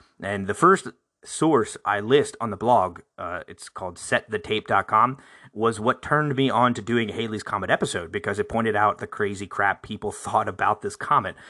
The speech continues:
But it isn't a reliable source, as it started with, in nineteen ten,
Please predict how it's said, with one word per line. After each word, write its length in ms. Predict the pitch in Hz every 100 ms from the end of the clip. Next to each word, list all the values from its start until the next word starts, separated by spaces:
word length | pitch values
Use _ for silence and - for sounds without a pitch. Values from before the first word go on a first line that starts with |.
| - -
But 240 | 117 - _ _ -
it 220 | 120 _
isn't 260 | 139 165 190
a 60 |
reliable 560 | 135 113 107 113 117 107
source, 440 | - 110 107 - -
as 180 | 95 101
it 120 | 101
started 540 | - - 117 117 110 101
with, 340 | 104 101 - -
in 120 | 101
nineteen 540 | 101 135 135 143 127
ten, 540 | 110 - 127 104 98